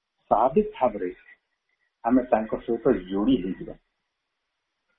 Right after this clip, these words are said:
ବା ତାଙ୍କ ଚେତନାରେ ବାସ କରିବା। ଆମେ ମାନସିକ ଭାବରେ, ଶାରୀରିକ ଭାବରେ ଏବଂ ପ୍ରାଣିକ ଭାବରେ ବା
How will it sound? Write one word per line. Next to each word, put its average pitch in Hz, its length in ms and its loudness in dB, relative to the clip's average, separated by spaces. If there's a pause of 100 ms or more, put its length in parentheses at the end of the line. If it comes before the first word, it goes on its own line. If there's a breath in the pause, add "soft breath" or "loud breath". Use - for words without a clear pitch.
(1000)
ବା 117 180 2
ତାଙ୍କ 120 300 0 (100)
ଚେତନାରେ 131 420 2
ବାସ 110 220 -4 (120)
କରିବା। 85 240 -14 (3500)
ଆମେ 151 220 2 (800)
ମାନସିକ 147 480 -2 (100)
ଭାବରେ, 156 320 4 (800)
ଶାରୀରିକ 151 340 0
ଭାବରେ 139 420 2 (840)
ଏବଂ 123 160 2 (140)
ପ୍ରାଣିକ 156 320 0 (100)
ଭାବରେ 113 340 0 (1500)
ବା 117 60 4